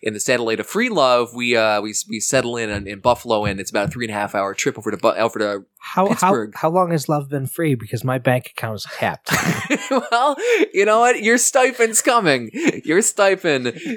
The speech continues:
Speaker 1: filled with love is coming. Absolutely. And that is something, speaking of what's coming ahead, we've had a past weekend of love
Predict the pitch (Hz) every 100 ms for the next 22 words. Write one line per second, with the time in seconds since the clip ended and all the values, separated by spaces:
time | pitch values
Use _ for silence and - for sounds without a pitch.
0 | - 175 208 226 226 190 160 135 123 117
1 | 90 147 156 156 156 - 151 156 139 127
2 | 117 117 120 - 127 117 110 104 101 95
3 | _ - - - - - 135 131 127 123
4 | - - - - - 196 254 247 233 -
5 | 247 220 247 226 214 - 320 240 180 151
6 | 139 - 135 110 104 101 101 104 107 180
7 | 208 160 147 117 110 101 107 - 123 117
8 | 123 110 101 98 98 98 107 123 117 107
9 | 98